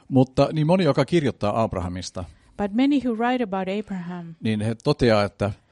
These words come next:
Speaker 1: Abraham ei aluksi tehnyt juuri niin kuin Jumala käski,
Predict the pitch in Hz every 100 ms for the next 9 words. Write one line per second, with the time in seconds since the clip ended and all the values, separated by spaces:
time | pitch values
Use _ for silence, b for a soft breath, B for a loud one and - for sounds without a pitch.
0 | b b b 147 139 131 123 127 - 143
1 | 175 165 151 151 - 110 - _ _ -
2 | 143 123 110 - 139 156 147 113 95 90
3 | 98 98 95 90 87 107 87 - 101